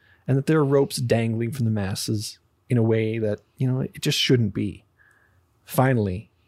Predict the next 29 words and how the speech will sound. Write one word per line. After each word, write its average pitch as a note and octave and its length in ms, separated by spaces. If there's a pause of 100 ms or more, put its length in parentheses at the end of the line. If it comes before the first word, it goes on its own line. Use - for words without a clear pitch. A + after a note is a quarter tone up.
(180)
you A#2+ 120
notice C3+ 320
that F3 100
you C3 80
don't C3+ 240
see - 540
anyone G#2+ 640 (140)
manning B2 400
the - 80
ship. - 320 (920)
Not A#2 180
a G#2 60
single C3+ 300
person C3 380
is B2 140
on A#2+ 180
deck. - 380 (560)
No G#2 200
one's B2 240
manning B2+ 320
the C3+ 60
sails A2 580 (100)
or A2 200
even A2 300 (320)
at - 160
the A#2+ 80
wheel. A#2+ 360 (1040)
The A#2 80
ship - 400